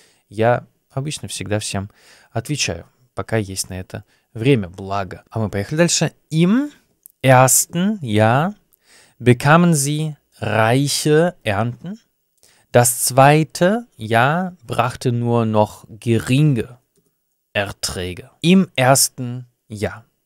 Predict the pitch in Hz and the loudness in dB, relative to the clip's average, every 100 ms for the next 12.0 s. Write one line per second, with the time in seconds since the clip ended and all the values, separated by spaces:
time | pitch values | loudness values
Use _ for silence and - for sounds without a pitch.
0 | _ 110 127 - - 120 104 95 135 170 | _ -2 -2 -2 -6 -6 -8 -4 2 2
1 | 120 110 104 - 113 101 98 104 98 120 | 2 0 0 -4 -10 -8 -10 -10 -2 0
2 | 110 95 92 117 135 160 - 120 - 170 | 0 -2 -4 -4 0 -2 -2 -6 -8 -2
3 | 190 190 _ _ _ 165 185 110 110 - | 0 0 _ _ _ -2 -2 -2 -4 -4
4 | 117 120 156 127 113 117 _ _ 110 139 | -4 -6 -4 -4 -4 -8 _ _ -4 4
5 | 151 123 98 _ _ - - 139 151 - | 4 4 -2 _ _ -16 -8 -6 -4 -4
6 | 101 - - - - 120 107 _ _ - | -6 -12 -10 -6 -2 -2 -4 _ _ -10
7 | 127 123 110 95 - - 175 190 156 110 | -6 -2 -2 -2 -12 -4 -4 -4 -6 -8
8 | - 120 - - 165 208 247 _ - - | -6 -6 -6 -6 -2 -2 -2 _ -20 -20
9 | - 101 92 127 139 - 98 - 90 90 | -12 -8 -2 0 -2 -4 -12 -10 -8 -8
10 | 90 - 95 104 104 - 101 87 90 90 | -8 -6 -2 -4 -2 -4 -2 -2 -6 -12
11 | - - - 92 110 175 156 180 151 - | -12 -8 -4 -2 0 0 0 -4 -6 -10